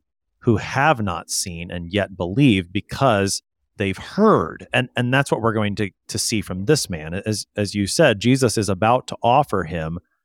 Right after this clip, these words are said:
not something to see, but something to hear, a word. And so Jesus, uh, uh, we've called it, it's been called an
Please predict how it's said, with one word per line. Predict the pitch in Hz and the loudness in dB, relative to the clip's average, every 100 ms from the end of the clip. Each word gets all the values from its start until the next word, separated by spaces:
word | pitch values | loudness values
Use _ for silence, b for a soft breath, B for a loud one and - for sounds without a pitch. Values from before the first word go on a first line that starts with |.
| _ | _
not | 110 120 - | 0 0 2
something | 156 139 139 117 | 0 4 2 2
to | 120 | 0
see, | - - 180 113 107 | 0 2 4 4 2
but | 107 - | 0 0
something | 117 98 104 | 0 0 -4
to | 95 | -8
hear, | 90 - 120 80 78 - | -10 0 0 0 -4 0
a | 107 | 0
word. | 101 104 107 87 78 - _ _ _ _ - | 0 2 2 2 -4 -10 _ _ _ _ -2
And | 127 | 2
so | 156 147 131 | 2 2 -2
Jesus, | 113 156 170 151 - | 2 4 4 2 0
uh, | 120 | 0
uh, | 117 117 _ - 110 | 0 0 _ -6 0
we've | 107 - | 0 2
called | 120 107 | 2 2
it, | - | 0
it's | 95 - | -10 -6
been | 104 | -4
called | 95 104 | 0 0
an | 92 | -2